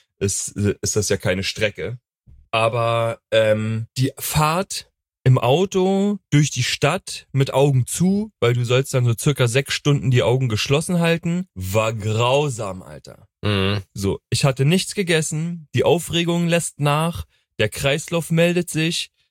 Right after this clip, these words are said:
Speaker 1: dann das Start- und Stopp-Dingsbums, mal eine, äh, abrupte Bremsung, weil irgendein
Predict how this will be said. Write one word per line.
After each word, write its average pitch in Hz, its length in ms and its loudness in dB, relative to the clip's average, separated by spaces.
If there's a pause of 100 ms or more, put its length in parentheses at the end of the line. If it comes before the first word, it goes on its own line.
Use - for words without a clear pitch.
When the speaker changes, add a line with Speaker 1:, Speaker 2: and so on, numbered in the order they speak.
(140)
Speaker 1:
dann 127 160 2
das 123 160 2
Start- 135 400 0
und 123 140 -6
Stopp-Dingsbums, 170 1120 0
mal 123 120 2
eine, 123 240 4
äh, 101 140 0
abrupte 127 540 2
Bremsung, 156 560 2
weil 123 120 4
irgendein 120 480 2